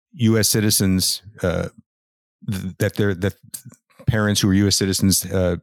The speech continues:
be unable to feed their babies or that they, that they starve," um, which is, of course, nobody w-, is, is advocating that. But I, I think it's the fact that he's, he's,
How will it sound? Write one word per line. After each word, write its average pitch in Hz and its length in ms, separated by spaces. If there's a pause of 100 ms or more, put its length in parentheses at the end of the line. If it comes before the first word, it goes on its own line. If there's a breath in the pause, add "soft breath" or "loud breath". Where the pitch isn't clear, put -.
(120)
be 98 100
unable 92 280
to 85 60
feed 87 140
their 85 120
babies 80 380
or 92 60
that 82 140
they, 92 140
that 87 200
they 101 120
starve," 82 440 (480 loud breath)
um, 90 420 (200)
which 104 260
is, 95 80
of 92 80
course, 98 180
nobody 104 680
w-, 104 280
is, 98 280
is 101 160
advocating 101 540
that. 82 220
But 95 140 (140)
I, 101 200
I 104 60
think 120 260
it's - 260 (760 loud breath)
the 107 60
fact 120 260
that 104 120
he's, 101 280
he's, - 460